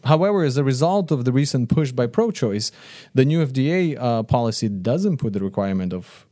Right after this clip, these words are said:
in-person dispensing on the list. So the pill apparently kills the baby and induces contractions, which could lead to a host of medical issues at home, right? So they take these pills home, and then it, it, it just, it could, it could become a mess.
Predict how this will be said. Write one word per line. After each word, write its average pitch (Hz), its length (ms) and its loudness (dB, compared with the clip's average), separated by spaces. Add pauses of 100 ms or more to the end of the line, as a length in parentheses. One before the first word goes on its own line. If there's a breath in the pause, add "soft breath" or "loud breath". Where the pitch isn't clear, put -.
in-person 101 520 0
dispensing 98 600 -6
on 101 140 -4
the 92 80 -6
list. 95 300 -12 (160 soft breath)
So - 120 2
the 160 80 2
pill 214 160 4
apparently 147 360 0
kills 131 320 0
the 120 60 -2
baby 123 420 0 (100)
and 170 180 2
induces 123 440 -2
contractions, 113 680 -2 (380 loud breath)
which 131 160 0
could 151 140 0
lead 185 160 -2
to 135 100 -2
a 110 40 -4
host 185 580 -2
of 107 100 -4
medical 123 420 0
issues 113 540 -2
at 107 140 -2
home, 131 420 0 (100)
right? 110 240 -2
So - 140 -4
they 107 120 -2
take 127 240 0
these 113 140 -2
pills 113 300 -2
home, 160 260 2
and 110 120 0
then 110 100 0
it, 113 240 -8
it, 101 400 -6
it 120 40 0
just, 120 360 -6
it 127 160 -6
could, 110 160 0 (100)
it 180 120 -12
could 120 100 -2
become 107 240 -2
a 101 60 0
mess. 117 340 -2